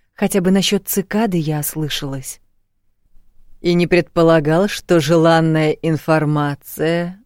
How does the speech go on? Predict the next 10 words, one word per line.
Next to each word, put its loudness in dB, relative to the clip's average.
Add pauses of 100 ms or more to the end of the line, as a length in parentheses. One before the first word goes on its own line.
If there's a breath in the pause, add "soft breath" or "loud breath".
вызовет 2
подобную 2
реакцию», -6 (1160)
странно -6
блеснув -6
глазами, -6
медленно -4
произнес -6
магистр -10
Ярай. -10